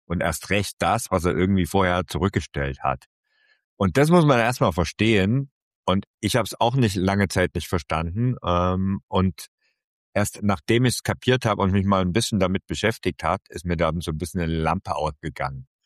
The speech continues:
Ein Wort noch zu einem Punkt, über den da oft geredet w-, wird. Ähm, es gibt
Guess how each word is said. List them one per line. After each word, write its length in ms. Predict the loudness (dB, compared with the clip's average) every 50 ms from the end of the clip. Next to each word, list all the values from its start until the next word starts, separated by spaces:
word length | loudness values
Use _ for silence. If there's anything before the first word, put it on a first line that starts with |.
| _ -20 -20 -20 -20 -20 -20 -20 _ _ _ -2
Ein 220 | 0 2 2 4 4
Wort 180 | 2 2 2
noch 140 | 0 -2 0
zu 140 | 2 2 4
einem 260 | 6 6 4 4 2 0
Punkt, 360 | 0 2 2 2 2 0 2
über 140 | 2 2 4
den 200 | 4 4 2 4
da 120 | 4 2 4
oft 280 | 4 2 0 0 -2
geredet 460 | -2 0 2 4 4 4 2 0 -2
w-, 120 | -4 -6 -6 -2
wird. 420 | 2 4 4 4 2 0 -4 -10 -4 0
Ähm, 560 | 0 2 2 2 0 0 0 -2 -2 -4 -6 _
es 180 | -8 -8 -6 -2
gibt 180 | 0 -2 -2